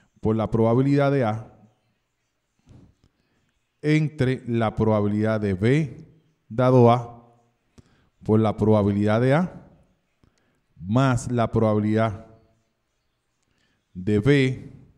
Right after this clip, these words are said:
dado A complemento entre la probabilidad de A complemento. Esto, esto de aquí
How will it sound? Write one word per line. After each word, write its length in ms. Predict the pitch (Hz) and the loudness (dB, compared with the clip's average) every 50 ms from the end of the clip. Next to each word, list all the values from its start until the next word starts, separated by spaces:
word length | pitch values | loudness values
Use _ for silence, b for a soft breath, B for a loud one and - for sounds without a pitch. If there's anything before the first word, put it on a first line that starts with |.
| _ _ _ _ _ _ _ _ _ _ - | _ _ _ _ _ _ _ _ _ _ -16
dado 500 | 95 98 104 110 110 104 101 101 107 107 | -10 -6 -2 -2 0 0 2 2 2 0
A 80 | 110 | 0
complemento 840 | 110 127 131 135 - 156 156 160 165 151 151 151 160 160 151 - B B B B B B B B B | -2 -4 -4 -2 -2 -2 0 0 0 -2 -2 -2 -2 -2 -4 -4 B B B B B B B B B
entre 280 | 139 135 139 135 156 139 | -8 -8 -4 -2 -2 -2
la 120 | 123 - | -2 -2
probabilidad 680 | - 113 107 101 98 95 95 101 110 131 156 156 - | -2 -2 -2 0 -2 -2 -2 -2 -2 -2 -4 -6 -10
de 240 | - 107 107 104 104 | -10 -8 -6 -4 -4
A 140 | 113 127 - | -4 -4 -6
complemento. 760 | - 127 120 110 - 92 87 98 101 101 - - - - - - - _ _ _ _ _ _ _ _ _ _ _ _ _ _ _ _ _ _ _ _ _ _ _ _ _ _ _ _ _ _ _ | -8 -8 -8 -6 -8 -6 -4 -4 -4 -6 -6 -10 -16 -16 -16 -20 -20 _ _ _ _ _ _ _ _ _ _ _ _ _ _ _ _ _ _ _ _ _ _ _ _ _ _ _ _ _ _ _
Esto, 920 | - 147 175 196 196 - - - - - 127 135 135 - - - - - - _ _ _ _ _ _ _ _ _ _ _ _ _ _ _ _ _ _ _ _ _ _ _ _ _ _ _ _ _ _ _ _ _ _ _ _ _ _ _ _ _ _ _ _ _ _ _ _ _ _ _ _ _ _ _ _ _ _ _ _ _ _ _ _ _ _ _ _ _ _ _ _ _ _ _ _ _ _ _ _ _ _ _ _ _ _ _ _ _ _ _ _ _ _ _ _ _ | -8 -4 -2 -2 -2 -4 -6 -10 -6 -2 -2 -2 -2 -4 -10 -20 -20 -20 -20 _ _ _ _ _ _ _ _ _ _ _ _ _ _ _ _ _ _ _ _ _ _ _ _ _ _ _ _ _ _ _ _ _ _ _ _ _ _ _ _ _ _ _ _ _ _ _ _ _ _ _ _ _ _ _ _ _ _ _ _ _ _ _ _ _ _ _ _ _ _ _ _ _ _ _ _ _ _ _ _ _ _ _ _ _ _ _ _ _ _ _ _ _ _ _ _ _
esto 340 | - 120 113 - - 139 147 | -10 -10 -8 -8 -4 -4 -4
de 60 | 160 160 | -2 -4
aquí 560 | 156 156 151 139 143 135 110 - - _ | -4 -4 -6 -6 -6 -8 -12 -18 -20 _